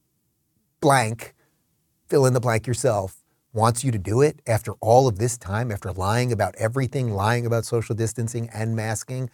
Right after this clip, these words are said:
We know now. Go to C V S, go to Walgreens, go to the pharmacy of your choice, pick up a box of masks,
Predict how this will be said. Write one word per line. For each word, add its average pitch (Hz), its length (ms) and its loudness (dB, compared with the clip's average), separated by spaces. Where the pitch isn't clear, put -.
We 131 200 2
know 127 440 4
now. 117 520 -4
Go 139 220 2
to 151 160 -8
C 123 260 -6
V 117 200 -6
S, 117 360 -8
go 135 160 -2
to 135 80 -4
Walgreens, 104 760 -8
go 135 200 0
to 147 160 -10
the - 80 -8
pharmacy 120 560 -6
of 101 100 -6
your 110 180 0
choice, 107 500 -4
pick 175 220 0
up 170 160 4
a 127 60 4
box 131 360 -2
of 107 140 0
masks, 117 600 -2